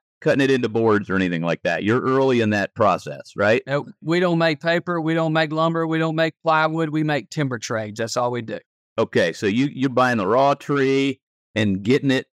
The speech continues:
Speaker 1: to the next part of the, uh, uh, to, so the people you're selling to are the ones who form it into whatever
Speaker 2: They
Speaker 1: they sell to.
Speaker 2: manufacturers. That's correct.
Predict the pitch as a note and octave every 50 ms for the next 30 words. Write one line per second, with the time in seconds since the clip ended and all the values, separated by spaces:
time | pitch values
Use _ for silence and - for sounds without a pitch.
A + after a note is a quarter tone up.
0 | _ - B2+ A2+ G2+ G#2 G2 G#2 A2+ B2 - - - _ - C#3 B2 B2 A#2+ -
1 | _ - G#2+ A2 G#2 G2+ G#2 G#2 G#2 G#2 G2+ G2+ G#2 G2+ G2+ G2 G2 G2 F#2+ F#2+
2 | G2+ - _ _ _ - G2+ G2 G2+ F#2+ - - A#2+ - _ _ _ _ _ -
3 | C3 B2 A#2 G#2+ - D#3 D#3 - C#3+ C#3 C#3+ G3 G3+ F#3 - E3+ D3+ C3+ B2+ A2
4 | - C3 C3 B2+ A#2+ A2+ A#2 A#2+ B2 C3 B2+ A#2 C3+ B2 - - E3+ E3 E3 E3
5 | E3 D#3 D3+ D3+ C#3+ C#3 C3 C3 C#3 C#3 C#3+ C#3 C#3 C3+ C3 B2 A#2+ - _ _
6 | _ _ _ _ _ _ _ _ _ _ _ _ - - C3 B2 B2+ B2+ C#3 C3+
7 | C3 B2 C3+ C3+ C3+ - A3+ C#3 B2 A#2 - - A2+ A2 - - - B2+ B2+ A#2+
8 | - - B2+ A#2 G2+ -